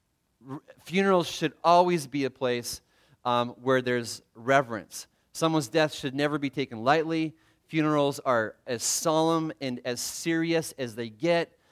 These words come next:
Um, there's, there's a protocol to follow. And this isn't always the case. Um, the very first funeral that I did as a young pastor, um, I made a couple rookie mistakes.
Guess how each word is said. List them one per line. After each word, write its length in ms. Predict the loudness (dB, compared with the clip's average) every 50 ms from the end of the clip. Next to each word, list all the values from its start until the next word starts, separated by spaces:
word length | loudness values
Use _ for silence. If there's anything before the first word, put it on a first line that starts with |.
| _ _ _ -2
Um, 200 | -2 -2 0 2
there's, 200 | 2 0 0 0
there's 200 | 0 0 0 0
a 60 | -4
protocol 720 | -8 -6 -2 0 0 0 0 -2 -2 0 2 4 4 2 0
to 160 | _ -14 -18
follow. 480 | -6 0 2 2 2 2 0 -4 -6 -6
And 200 | -6 -6 -6 -8 _ _ _ _ _
this 200 | 2 2 4 4
isn't 280 | 2 2 2 2 0 0 2 6
always 520 | 8 10 10 10 10 8 6 2 0 -2
the 80 | -8 -6
case. 540 | -4 -2 -2 -2 -4 -6 -8 -10 -10 -14 _ _ _ _ _ _ _ _ _ _ _ _ _ 2
Um, 280 | 4 4 4 2 -2 -8 _ _
the 120 | -4 -2
very 240 | 2 2 2 2 2
first 320 | 2 0 -2 -2 -2 -6 -14 _ _ _
funeral 340 | -2 0 2 2 2 2 2
that 160 | 2 2 2
I 160 | 2 2 2
did 400 | 0 0 0 0 0 0 -2 -6 -12 _ _ _ _ _ _ -20 _ _ -4
as 180 | -4 -2 0
a 280 | 0 2 2 0 0 -2 0
young 240 | 0 0 0 0 -2
pastor, 640 | 0 2 4 4 4 2 0 -6 -6 -6 -6 -6 -10 -14 _ _ _ _ _ _ _ _ -2
um, 180 | -2 0 0
I 80 | -2 -2
made 160 | -2 -2 -4
a 40 | -2
couple 260 | 0 0 0 0 -2 -4
rookie 260 | -4 -4 -4 -6 -8
mistakes. 640 | -8 -8 -6 -4 -4 -2 -2 -4 -8 -14 -16 -18